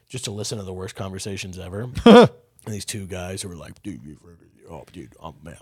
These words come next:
Speaker 1: I gotta fucking,"
Speaker 2: Dude,
Speaker 1: I'm
Speaker 2: we
Speaker 1: fu-,
Speaker 2: got,
Speaker 1: I'm fucking getting after it.
Speaker 2: at the gym I worked at, we had a big ass sauna, dude.
Speaker 1: I want a
Speaker 2: Dan
Speaker 1: sauna so
Speaker 2: Gambles.
Speaker 1: bad. I
Speaker 2: It was
Speaker 1: love the
Speaker 2: huge.
Speaker 1: sauna.
Speaker 2: It was this, it was like the size of this whole area, like this whole
Speaker 1: Yeah.
Speaker 2: room, basically. And it was all tiled. It was a room. Like, it was a,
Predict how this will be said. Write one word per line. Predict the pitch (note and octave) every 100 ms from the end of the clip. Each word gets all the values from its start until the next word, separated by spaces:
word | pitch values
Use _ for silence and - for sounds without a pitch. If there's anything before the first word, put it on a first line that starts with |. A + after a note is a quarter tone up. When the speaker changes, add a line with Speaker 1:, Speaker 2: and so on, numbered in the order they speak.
| -
Speaker 1:
I |
gotta | G2 D#2+
fucking," | - F#2+ E2+ - - - - - - - -
Speaker 2:
Dude, | A2+
Speaker 1:
I'm | F2+
Speaker 2:
we | B2+
Speaker 1:
fu-, |
Speaker 2:
got, | D3 -
Speaker 1:
I'm | D3
fucking | A#3 F#3+ C3
getting | G2 F#2+
after | G2 - G#2
it. | G2+ - -
Speaker 2:
at | A#2
the | C3
gym | G#2 C3
I | C3+
worked | C3+ G#2+ A#2+
at, | G2+
we | G#2
had |
a | F2
big | D#2+ G2 F#2+
ass | E2+ E2+ -
sauna, | F2+ F2 F2+
dude. | -
Speaker 1:
I | D3+
want | G3
a | A#2 - A2+
Speaker 2:
Dan | G2 F#2+
Speaker 1:
sauna |
so | F#2 F2+ F#2+ F#2+
Speaker 2:
Gambles. |
Speaker 1:
bad. | G2
I | A#2
Speaker 2:
It | G#2+
was |
Speaker 1:
love | D3 E3
the | -
Speaker 2:
huge. | E3+ G3+ G2
Speaker 1:
sauna. | F#2+ B2
Speaker 2:
It |
was | B2+ A2
this, | A#2 - C3
it | B2+
was | B2 B2+
like | A#2
the | -
size | - C3 B2 A2
of | G#2 - - - - - _ - _ _
this | A#2+ A#2+ -
whole | - B2+ A#2+ G#2 G2+
area, | G2+ B2+ E2+ -
like | G2+
this | F#2 F#2+
whole | G#2 A2+ G#2
Speaker 1:
Yeah. |
Speaker 2:
room, | A2+ A#2 G#2 F2
basically. | F2+ F2+ F2+ F#2 F2+
And | A2
it | A2
was | A2
all | A#2
tiled. | - A2+ A2 A2+ B2
It |
was | C#3+
a | A2+
room. | B2 D#3 E2 F#2+
Like, | G2+
it | G#2+
was | G2+
a, | F#2+